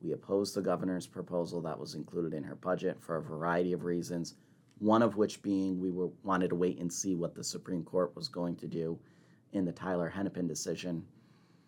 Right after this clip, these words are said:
They came out with that decision days before the end of session,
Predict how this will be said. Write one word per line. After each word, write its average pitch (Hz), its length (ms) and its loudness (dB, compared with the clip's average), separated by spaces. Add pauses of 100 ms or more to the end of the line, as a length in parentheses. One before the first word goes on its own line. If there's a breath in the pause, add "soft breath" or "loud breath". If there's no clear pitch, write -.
(480 soft breath)
They 98 520 6
came 127 280 8
out 120 200 8
with 104 140 2
that 104 240 6
decision 95 760 2
days 104 460 6
before 101 420 4
the 92 160 2
end 95 140 4
of 90 100 2
session, 90 640 -2